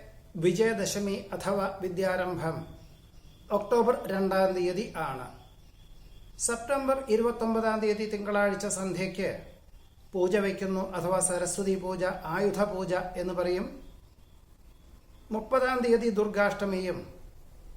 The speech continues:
ഒക്ടോബർ ഒന്നാം തീയതി മഹാനവമിയും ഒക്ടോബർ രണ്ടാം തീയതി വിജയദശമിയും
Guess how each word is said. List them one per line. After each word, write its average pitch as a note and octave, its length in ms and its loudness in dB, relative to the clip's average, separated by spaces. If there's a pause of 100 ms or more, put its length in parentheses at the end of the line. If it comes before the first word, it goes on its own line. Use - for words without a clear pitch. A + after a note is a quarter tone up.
(140)
ഒക്ടോബർ B3 580 4
ഒന്നാം G3 280 2
തീയതി F#3 360 0 (640)
മഹാനവമിയും F3+ 840 2 (880)
ഒക്ടോബർ A#3+ 360 2
രണ്ടാം F3+ 460 0
തീയതി E3+ 320 -2 (560)
വിജയദശമിയും F3+ 1120 2